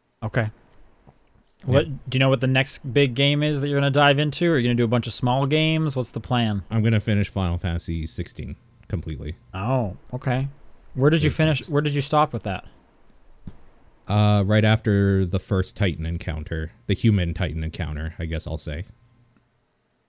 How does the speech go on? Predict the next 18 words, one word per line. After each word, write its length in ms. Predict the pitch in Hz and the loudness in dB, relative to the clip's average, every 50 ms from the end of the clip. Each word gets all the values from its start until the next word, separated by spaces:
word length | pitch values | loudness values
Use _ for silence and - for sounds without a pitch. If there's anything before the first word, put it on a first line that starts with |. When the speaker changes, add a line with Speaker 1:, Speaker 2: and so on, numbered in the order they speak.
| _ _ _ _ _ _ _ _ _ _ _ _ _ _ _ _ _ _ _ _ _ _ - | _ _ _ _ _ _ _ _ _ _ _ _ _ _ _ _ _ _ _ _ _ _ -6
Speaker 1:
Wait, 180 | - 110 107 - | -6 -6 -4 -4
aren't 220 | 127 120 123 131 | -4 -4 -4 -2
all 180 | 117 117 123 127 | 0 0 0 0
Titans 380 | - - 143 139 143 143 143 - | 0 2 2 2 2 0 -2 -2
humans? 440 | - 156 156 165 170 170 - - - - - - - _ _ _ - _ _ - - - - - - _ _ _ _ _ _ _ _ - - | -2 -2 0 0 -2 -4 -6 -10 -18 -20 -20 -20 -20 _ _ _ -20 _ _ -20 -20 -20 -20 -20 -20 _ _ _ _ _ _ _ _ -4 -2
Speaker 2:
Uh, 300 | 120 123 131 131 127 123 | 2 2 4 2 2 2
well, 240 | 135 139 139 139 135 | 4 4 4 6 6
I 80 | 131 | 4
mean, 200 | 131 135 135 127 | 4 4 4 4
the 80 | 117 113 | 2 2
first 320 | - - 120 113 - - - | 4 4 4 4 4 2 0
time 240 | 110 101 92 92 92 | 2 2 2 2 2
you 100 | 90 87 | 0 -2
fight 280 | - - 85 78 73 | -2 -2 -4 -2 -2
him, 200 | 73 73 76 85 - | -4 -6 -8 -8 -10
or, 200 | - - 90 85 76 76 - - 98 92 - - | -8 -8 -8 -6 -8 -10 -12 -10 -10 -8 -4 -2
and 200 | 101 98 90 87 | 0 0 0 0
he 280 | 92 90 85 80 80 | -2 -2 -2 -2 -4